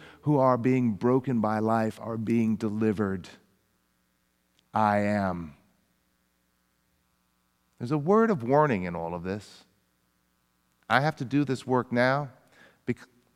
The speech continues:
because darkness is coming," said Jesus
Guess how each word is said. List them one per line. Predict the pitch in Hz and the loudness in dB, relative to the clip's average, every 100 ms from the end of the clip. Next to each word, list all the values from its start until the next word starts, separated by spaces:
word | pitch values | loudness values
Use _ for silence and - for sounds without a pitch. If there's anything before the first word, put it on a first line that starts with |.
| _ - | _ -10
because | 117 139 113 | -6 -2 -2
darkness | 95 123 127 117 101 104 | 0 2 2 0 -6 -8
is | - | -10
coming," | - 117 92 80 | -4 -2 -2 -6
said | 85 - 92 | -8 -4 -4
Jesus | 87 101 85 92 98 - | -4 -6 -6 -12 -18 -20